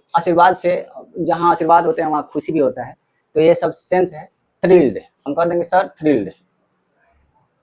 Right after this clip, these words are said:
थ्रिल्ड है मतलब बहुत खुशी है, है ना। enthusiastic भी बोल सकते हैं, enthusiastic। एक बात याद रखिएगा, enthusiastic का मतलब होता है उत्साह, उत्साह से भरा। तो ये हम लोग जिल भी बोल सकते हैं।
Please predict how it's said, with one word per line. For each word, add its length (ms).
थ्रिल्ड 280
है 340
मतलब 280
बहुत 340
खुशी 280
है, 240
है 80
ना। 260
enthusiastic 720
भी 100
बोल 160
सकते 260
हैं, 160
enthusiastic। 2250
एक 160
बात 240
याद 200
रखिएगा, 360
enthusiastic 560
का 100
मतलब 240
होता 180
है 80
उत्साह, 440
उत्साह 340
से 240
भरा। 280
तो 100
ये 180
हम 200
लोग 160
जिल 240
भी 100
बोल 180
सकते 280
हैं। 260